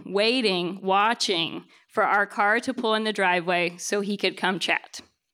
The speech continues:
Candace was always very nice with him, but I was suspicious of Peter's motives.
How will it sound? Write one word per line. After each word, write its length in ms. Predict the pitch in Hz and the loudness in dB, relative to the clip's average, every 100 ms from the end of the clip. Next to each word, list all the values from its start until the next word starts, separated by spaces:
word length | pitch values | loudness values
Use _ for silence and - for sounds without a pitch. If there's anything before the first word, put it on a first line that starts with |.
| _ _ _ _ _ _ - | _ _ _ _ _ _ -8
Candace 480 | 220 214 247 302 | -2 0 2 0
was 160 | 311 294 | 0 2
always 400 | 269 277 285 277 | 2 2 0 0
very 240 | 247 254 | 0 0
nice 360 | 262 214 214 - | 0 0 0 0
with 180 | 214 208 | -2 0
him, 400 | 190 190 190 190 - _ - | 2 2 0 -4 -14 _ -2
but 180 | 202 185 - | 0 0 0
I 160 | 233 | 0
was 200 | 262 262 | 0 0
suspicious 680 | - - - 208 196 165 175 | -4 -6 -2 0 0 -2 -4
of 180 | - - | -6 -8
Peter's 440 | - 190 170 190 | -2 0 0 -2
motives. 520 | 170 165 101 - - | -2 -2 -4 -6 -10